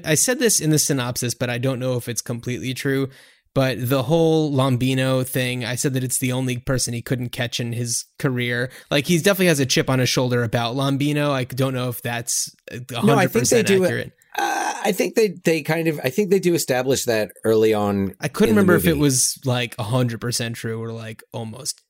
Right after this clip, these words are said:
Speaker 1: true.
Speaker 2: Because I feel like he's talking to his little sidekick about retiring and
Speaker 1: Yeah.
Speaker 2: and it's like, "Oh, yeah, you know, this," it's kind of like catching the bank robber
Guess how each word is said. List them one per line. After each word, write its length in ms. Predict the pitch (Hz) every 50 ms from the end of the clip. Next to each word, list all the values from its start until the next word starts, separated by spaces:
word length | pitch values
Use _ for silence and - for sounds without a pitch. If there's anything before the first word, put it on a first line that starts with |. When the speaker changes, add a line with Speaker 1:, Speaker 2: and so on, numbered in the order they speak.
| _ -
Speaker 1:
true. 260 | - - - - 131 - _ _ _ _ _ _ _ _
Speaker 2:
Because 260 | 202 190 185 190 170
I 120 | 175 180 175
feel 180 | - 185 196
like 200 | 196 196 190 190
he's 180 | - 185 170 -
talking 460 | - 156 151 156 156 - 160 151 147
to 120 | - - 147 143 139 139 131
his 240 | 123 131 123 110 113
little 280 | 127 127 123 120 107 -
sidekick 720 | - - 147 131 127 131 123 - 139 113 98 - - 113
about 600 | 120 113 107 117 107 104 104 101 104 101 101 95 90 - - - - _ _ _ _ -
retiring 1040 | - 113 120 - - 135 135 139 151 147 139 123 113 107 107 107 107 107 107 107 - - -
and 840 | 113 113 110 110 107 98 95 95 98 101 101 98 95 87 82 85 85
Speaker 1:
Yeah. 280 | 131 120 117 110 113 110 - _ _ _ _
Speaker 2:
and 180 | - 123 120 120
it's 160 | 127 113 - 131
like, 180 | 117 107 92 127
"Oh, 260 | 135 131 120 117 117
yeah, 280 | 113 107 113 110 110
you 180 | 107 101 95 104
know, 140 | 101 98 98
this," 240 | 90 104 98 - - 117 - - - - -
it's 280 | - 175 170 - -
kind 260 | - 160 170 180 185
of 100 | 202 160
like 300 | 160 165 143 135 135 104 - - _ _ _ -
catching 840 | - - 147 147 - - - 156 143 139 135 135 131 131 131 123 - - - _ _ _ _ -
the 100 | 131 107
bank 420 | 90 - 131 117 117 123 127 104
robber 720 | 101 113 104 98 92 85 92 90 87 87 87 87 85 -